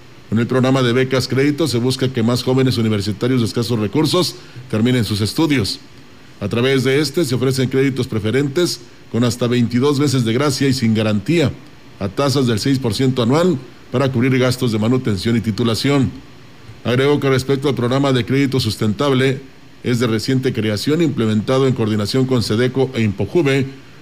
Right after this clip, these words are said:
que ofrece financiamiento en condiciones preferentes a emprendedores con modelos de negocio o productos con impacto social o medioambiental.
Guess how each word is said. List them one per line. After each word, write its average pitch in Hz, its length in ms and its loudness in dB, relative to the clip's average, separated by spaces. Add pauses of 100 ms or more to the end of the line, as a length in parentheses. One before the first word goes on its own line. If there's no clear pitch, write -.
(100)
que 110 60 -2
ofrece 135 300 0
financiamiento 131 640 2
en 131 60 2
condiciones 123 540 0
preferentes 127 580 0
a 110 40 0
emprendedores 110 600 2
con 110 120 0
modelos 117 420 2
de 110 80 0
negocio 123 400 0
o 110 40 -2
productos 120 460 -2
con 113 140 0
impacto 107 400 -2
social 131 440 0 (300)
o 107 80 -2
medioambiental. 123 800 2